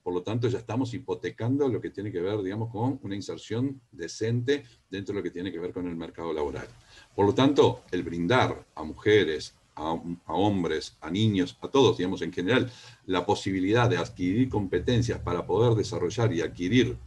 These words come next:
trabajos decentes es uno de los hitos fundamentales. El otro es el género, ¿está bien? ¿Sí? Si estamos hablando que es una industria que está cargada fuertemente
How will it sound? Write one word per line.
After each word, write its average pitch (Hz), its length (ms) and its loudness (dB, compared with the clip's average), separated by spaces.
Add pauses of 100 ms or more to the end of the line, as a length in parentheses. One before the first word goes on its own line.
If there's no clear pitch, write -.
(140)
trabajos 85 460 -2
decentes 110 560 2 (280)
es 113 360 2
uno 107 220 2
de 95 40 2
los 90 180 -2
hitos 92 220 -4
fundamentales. 78 800 -10 (400)
El 202 160 8
otro 233 160 4
es - 120 -2
el 123 100 6
género, 139 520 4 (380)
¿está - 140 -20
bien? 104 260 4
¿Sí? 131 240 4
Si 92 140 -2
estamos 123 340 2
hablando 117 360 2
que 80 280 -6
es 117 160 0
una 110 140 0
industria 110 420 2
que 82 100 -2
está 139 300 -2
cargada 117 560 0
fuertemente 117 840 0